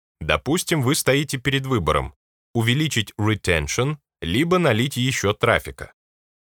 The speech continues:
Выбирайте первое. Сначала надо оптимизировать качественные метрики, залатать дыры в решете,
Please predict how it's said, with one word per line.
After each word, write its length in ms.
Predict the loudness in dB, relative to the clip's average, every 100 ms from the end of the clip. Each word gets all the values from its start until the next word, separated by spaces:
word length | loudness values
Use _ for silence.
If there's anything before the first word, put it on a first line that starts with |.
| _ _ -6
Выбирайте 680 | -2 2 2 4 2 0 -6
первое. 600 | 0 2 2 0 -6 -10 _ _ _ -10
Сначала 600 | -2 0 2 2 4 4
надо 320 | 2 2 0
оптимизировать 960 | 0 -4 -2 0 0 0 0 0 0
качественные 760 | 2 2 2 -2 -2 -2 0 0
метрики, 600 | 0 -2 -4 -10 -10 -14 _ _ _ _ -4
залатать 640 | 2 4 4 4 2 2
дыры 280 | 2 2 2
в 80 | 2
решете, 560 | 0 0 0 -2 -2